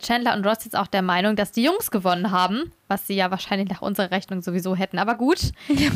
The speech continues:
Speaker 1: Und Phoebe fragt dann so ein bisschen irritiert, dass, wenn keiner ja Rachel angegriffen hat,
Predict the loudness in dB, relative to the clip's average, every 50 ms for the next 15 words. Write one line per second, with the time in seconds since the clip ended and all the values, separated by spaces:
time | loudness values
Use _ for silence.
0 | -2 -2 -2 -2 0 0 0 0 0 2 2 0 0 0 -2 -2 0 0 0 -2
1 | -2 -4 -10 -6 -2 0 0 2 2 0 0 0 0 0 2 2 2 2 0 -4
2 | -8 -10 _ _ _ _ _ -4 0 2 2 2 0 0 -2 -2 0 2 4 4
3 | 4 2 2 0 0 -2 -2 -2 -2 -2 -2 -2 -2 -2 0 0 2 2 2 2
4 | 2 2 2 0 0 -2 -6 -4 -4 -2 -4 -4 -4 -4 -2 -2 -2 0 -2 -2
5 | 0 0 0 -2 -2 -6 -14 -14